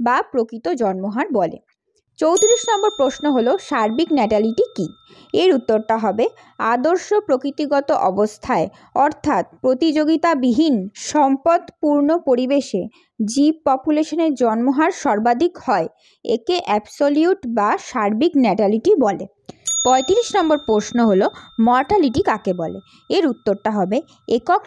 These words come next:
সময়ে কোনো নির্দিষ্ট ভৌগোলিক অঞ্চল থেকে যে সংখ্যায় কোনো নির্দিষ্ট প্রজাতির পপুলেশনে জীবের মৃত্যু হয় তাকে মৃত্যুহার বা মর্টালিটি বলে। ছত্রিশ নম্বর প্রশ্ন হলো, প্রকৃত মৃত্যুহার কাকে বলে? এর উত্তরটা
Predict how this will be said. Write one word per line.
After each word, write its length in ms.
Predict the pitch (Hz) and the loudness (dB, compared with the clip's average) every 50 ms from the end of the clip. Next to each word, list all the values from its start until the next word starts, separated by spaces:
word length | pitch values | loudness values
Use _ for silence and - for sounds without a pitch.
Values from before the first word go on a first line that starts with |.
| - - | -4 -4
সময়ে 280 | 330 285 294 294 311 311 - | -4 -2 -2 -2 -2 -4 -4
কোনো 140 | 269 277 285 269 240 | -2 -2 0 0 -2
নির্দিষ্ট 400 | 233 214 214 254 277 - - - 330 277 220 | -2 -2 -2 -4 -4 -2 -2 -2 -2 0 0
ভৌগোলিক 440 | 226 208 196 208 226 226 254 277 254 - | 0 0 0 0 0 0 0 0 0 -2
অঞ্চল 360 | 196 196 202 202 - 226 233 240 - | -2 -2 0 0 0 0 0 0 -2
থেকে 180 | 285 262 - 226 196 196 202 | -2 -2 0 0 0 0 2
যে 100 | 233 269 330 | 2 0 2
সংখ্যায় 500 | 320 - 339 311 302 294 294 330 330 339 - | 2 0 0 0 0 0 0 0 0 0 0
কোনো 120 | 285 269 269 | 0 0 2
নির্দিষ্ট 460 | 254 226 220 208 214 247 254 - - 339 320 - | 2 0 0 0 -2 -2 -2 0 -2 -2 0 0
প্রজাতির 400 | 233 208 220 220 220 - 285 269 - | 0 2 2 0 0 0 -4 -2 -2
পপুলেশনে 720 | 226 202 202 - 247 240 247 262 254 - 285 285 277 240 185 208 - - - - - - 220 | -2 -2 0 0 0 2 0 0 2 0 0 2 0 0 -2 -4 -8 -16 -20 -18 -6 -2 0
জীবের 280 | 208 240 254 262 302 302 285 262 | 2 2 4 2 2 2 2 2
মৃত্যু 320 | 262 254 - _ - 311 285 254 | 2 0 -2 _ 0 2 2 4
হয় 180 | 220 185 160 - - - - _ - | 2 2 0 -4 -8 -18 -20 _ -4
তাকে 280 | 254 247 240 247 - 330 | -4 -2 -2 -2 -2 -2
মৃত্যুহার 560 | 311 285 269 247 - _ - 285 262 277 302 370 311 | -2 -2 -2 -4 -4 _ -2 0 0 0 0 0 0
বা 80 | 285 311 | 0 -2
মর্টালিটি 600 | 294 247 208 185 190 - 220 202 202 196 202 320 | -2 -2 -2 -2 -2 -2 -2 -2 -4 -4 -4 -4
বলে। 260 | 392 262 190 160 - 165 - _ _ _ _ _ _ _ _ - - 262 - - | -2 -2 -2 -4 -6 -10 -16 _ _ _ _ _ _ _ _ -4 -2 0 0 2
ছত্রিশ 440 | - 294 294 294 - 381 403 453 392 370 403 | 0 0 0 0 0 0 0 0 0 -2 -4
নম্বর 200 | 381 381 370 381 370 | -2 -2 -2 -2 -2
প্রশ্ন 280 | - 254 247 - - - 277 254 | 0 -2 -2 -2 -2 -2 0 0
হলো, 160 | 220 190 190 226 - - - - - _ _ | 2 0 0 -2 -4 -8 -16 -20 -20 _ _
প্রকৃত 380 | - 285 294 285 359 359 349 - 403 370 330 | 0 0 2 2 0 0 0 0 0 0 0
মৃত্যুহার 480 | 262 247 226 _ - 262 254 226 247 277 - - | 0 -2 -2 _ -2 0 0 0 -2 -4 -4 -6
কাকে 240 | 185 - - 190 170 175 | -6 -6 -4 -6 -4 -4
বলে? 180 | 151 147 - 196 - _ _ _ _ _ _ - | -6 -6 -8 -12 -18 _ _ _ _ _ _ -4
এর 160 | - 277 320 311 269 | -2 0 2 2 0
উত্তরটা 380 | 220 - 226 214 214 - 214 | 0 0 -2 -2 -2 -2 -2